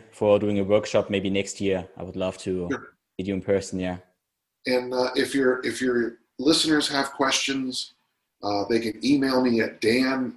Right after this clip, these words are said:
Speaker 2: at danjohn dot net.
Speaker 1: Yeah.
Speaker 2: Or just join. Um, you know what? Uh, I have a little thing called dan john university dot com.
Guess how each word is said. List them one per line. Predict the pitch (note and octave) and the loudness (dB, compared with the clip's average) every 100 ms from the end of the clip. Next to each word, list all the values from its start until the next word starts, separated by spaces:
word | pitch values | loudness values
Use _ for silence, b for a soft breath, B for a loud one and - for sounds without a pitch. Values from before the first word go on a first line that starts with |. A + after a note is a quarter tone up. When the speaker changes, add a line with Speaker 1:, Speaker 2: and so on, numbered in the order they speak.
| - | -4
Speaker 2:
at | C3 C3 - - _ _ A#2 | -4 -4 -10 -14 _ _ 0
danjohn | B2 A#2+ A2+ A#2 A2+ G#2+ | 2 2 4 4 4 2
dot | G#2 - | 0 2
net. | A#2+ B2+ - - _ _ _ | 2 2 0 -14 _ _ _
Speaker 1:
Yeah. | G#2+ G#2 | 0 4
Speaker 2:
Or | A#2+ C3+ | 6 6
just | C3+ - - | 4 0 2
join. | C3 B2+ A#2+ - _ | 6 6 2 -10 _
Um, | B2 A#2 A#2 A#2 | 4 4 2 0
you | D3 F#3 | 4 6
know | E3+ | 6
what? | D#3+ - _ _ - _ _ _ _ _ G#2+ | 2 0 _ _ -20 _ _ _ _ _ -4
Uh, | G#2+ G2+ | -2 0
I | B2 | 4
have | D3 | 6
a | C#3 | 8
little | C3 | 6
thing | C#3+ B2+ | 4 2
called | A#2 G#2 A#2 | 2 0 4
dan | A2+ A#2 | 4 4
john | A#2 A2 G#2 G#2 | 2 2 0 0
university | G#2 G2+ G#2 - F#2+ | 0 2 0 0 -2
dot | G2+ - | -4 -6
com. | - G2+ G#2 | -4 -2 -2